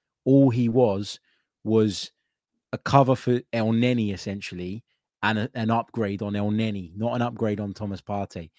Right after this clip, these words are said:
Also, he brings experience. He brings know-how. Um, yes, he's,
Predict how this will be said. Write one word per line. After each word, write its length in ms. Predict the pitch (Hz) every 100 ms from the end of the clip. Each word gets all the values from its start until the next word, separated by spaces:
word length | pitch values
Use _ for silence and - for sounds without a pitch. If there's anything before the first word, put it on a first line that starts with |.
| _ _ _ -
Also, 340 | 131 120 123
he 120 | 113
brings 300 | 98 113 98
experience. 840 | 95 - - 123 117 110 107 - - _ _
He 120 | 101
brings 340 | 92 107 104 98
know-how. 600 | 113 110 90 104 98 92 _ _ _ -
Um, 420 | 104 101 98 98
yes, 240 | 110 113
he's, 280 | - 107 95